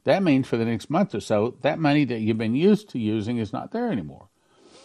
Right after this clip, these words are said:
But I think it's going to be a recall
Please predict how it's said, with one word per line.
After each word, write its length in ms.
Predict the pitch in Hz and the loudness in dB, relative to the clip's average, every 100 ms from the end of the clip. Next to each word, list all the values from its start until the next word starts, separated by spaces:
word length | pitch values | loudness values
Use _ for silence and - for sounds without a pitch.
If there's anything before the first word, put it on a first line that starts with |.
| _ - | _ -6
But 180 | 143 185 | 2 4
I 200 | - 175 | 4 0
think 260 | 202 254 196 | 2 0 0
it's 160 | 165 - | 0 0
going 320 | 160 156 143 | 0 2 0
to 380 | - 147 139 135 | 2 4 4 2
be 280 | 110 135 | 0 0
a 160 | 110 117 | 2 0
recall 1080 | 104 117 160 190 - - 104 90 101 117 | -2 -2 0 0 -2 0 2 2 2 0